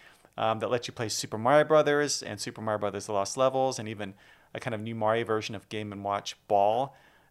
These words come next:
And then, you know, it's Game and Watch, so it's got the digital clock with thirty-five animations and fun cameos and all that good stuff. And then, last but not least, Super Mario three D World plus Bowser's Fury coming out on February twelfth,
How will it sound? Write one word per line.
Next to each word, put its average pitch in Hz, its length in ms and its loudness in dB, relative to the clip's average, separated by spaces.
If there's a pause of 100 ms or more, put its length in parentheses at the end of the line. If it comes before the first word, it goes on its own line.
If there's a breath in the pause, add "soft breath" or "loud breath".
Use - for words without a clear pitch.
And 110 300 -2
then, 107 320 -4
you 117 100 -10
know, 95 100 -2
it's - 160 -8
Game 127 200 0
and 107 100 -6
Watch, 95 240 -2
so 113 60 -8
it's - 80 -10
got 107 200 -2
the 107 60 -8
digital 104 380 -6
clock 101 420 2
with 101 100 -12
thirty-five 101 720 0 (480)
animations 104 720 -4
and 98 140 -12
fun 104 220 -4
cameos 104 520 -6
and 104 80 -8
all 101 80 -2
that 101 160 -6
good 107 140 -10
stuff. 101 360 -6 (1000)
And 131 180 0
then, 139 280 4 (640 soft breath)
last 143 400 -2
but 131 120 0
not 131 220 2
least, 156 260 -6
Super 135 220 -6
Mario 127 260 -2
three 135 200 -8
D 139 140 -6
World 117 340 0
plus 120 200 -4
Bowser's 113 480 0
Fury 147 380 -4
coming 107 320 -8
out 101 200 -4
on 101 120 -8
February 101 360 -4
twelfth, 131 540 2